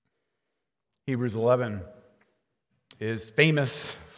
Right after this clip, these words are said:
for faith because it's full of examples of faith of all these saints of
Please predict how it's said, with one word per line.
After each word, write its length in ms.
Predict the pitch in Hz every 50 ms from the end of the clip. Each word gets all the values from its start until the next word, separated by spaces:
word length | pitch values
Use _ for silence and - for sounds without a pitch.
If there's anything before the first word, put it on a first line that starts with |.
| - -
for 340 | 127 123 123 120 117 107 117 -
faith 380 | - 135 143 165 180 - - -
because 300 | 127 113 - 131 120 110
it's 140 | 127 - -
full 280 | - 156 151 139 139
of 100 | 135 120 107 - - - -
examples 880 | 131 123 120 110 98 98 143 160 180 190 180 139 127 123 127 123 123
of 100 | 127 117
faith 540 | - - - - 135 139 156 165 160 - - - -
of 280 | 113 117 117 101 - - - - -
all 320 | - 127 147 170 180 180 156
these 260 | 147 151 139 123 -
saints 720 | - - - - 196 202 175 147 143 139 147 - - - - - - - _ _ _ _ _ _ -
of 420 | 131 135 135 135 135 131 120 110